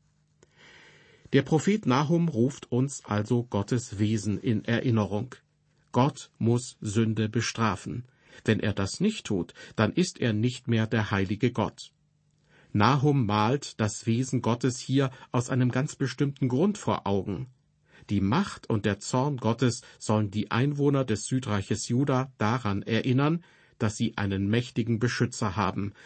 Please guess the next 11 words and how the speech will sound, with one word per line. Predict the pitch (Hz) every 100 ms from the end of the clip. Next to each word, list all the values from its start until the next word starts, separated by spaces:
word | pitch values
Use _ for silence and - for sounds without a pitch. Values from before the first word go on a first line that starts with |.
| -
nämlich | - 113 135 135 127
den | 110 104 -
allmächtigen | 107 101 113 - 120 123 113
Gott. | 110 92 - - _ _ _ _ - - -
Gott | 120 175 -
ist | 127 117 -
auch | 117 110
dann | - 139 170
noch | 107 95
der | 113 104
Allmächtige, | - 107 131 139 - 127 123